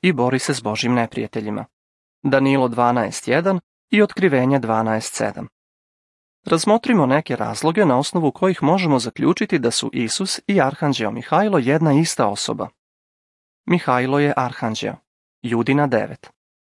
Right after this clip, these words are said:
Titula arhanđeo, što znači vrhovni anđeo, u Bibliji se pojavljuje samo dva puta. U oba slučaja reč stoji u jednini,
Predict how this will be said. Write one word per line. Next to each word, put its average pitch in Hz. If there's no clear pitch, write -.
Titula 175
arhanđeo, 180
što -
znači 139
vrhovni 131
anđeo, 107
u 214
Bibliji 170
se 175
pojavljuje 139
samo 165
dva 120
puta. -
U 135
oba 156
slučaja 180
reč 139
stoji 117
u 143
jednini, 151